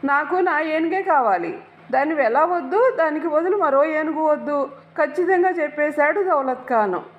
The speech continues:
బ్రాహ్మణులకేమీ తోచలేదు. "అదెలా సాధ్యం?" అన్నారు. "సాధ్యాసాధ్యాలు నాకు అనవసరం. నా ఏనుగే నాకు కావాలి,"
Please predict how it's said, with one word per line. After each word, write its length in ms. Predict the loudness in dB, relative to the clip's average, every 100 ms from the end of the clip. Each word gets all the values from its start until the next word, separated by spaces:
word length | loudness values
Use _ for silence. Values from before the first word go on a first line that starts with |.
| -20 -20 -20 -16 -4
బ్రాహ్మణులకేమీ 880 | 0 0 0 0 0 0 -2 0 0
తోచలేదు. 760 | 2 0 0 0 2 2 0 -2
"అదెలా 400 | 0 0 0 0
సాధ్యం?" 540 | 0 0 0 0 0
అన్నారు. 420 | 0 0 0 -2 -8 -18 -20 -20 -2
"సాధ్యాసాధ్యాలు 880 | 0 2 0 2 2 0 0 0 0
నాకు 300 | 0 0 0
అనవసరం. 600 | 0 0 -2 -2 -4 -4 -2
నా 180 | -2
ఏనుగే 440 | 0 -2 -4 -2 0
నాకు 280 | 0 -2 -4
కావాలి," 600 | 0 2 2 0 -2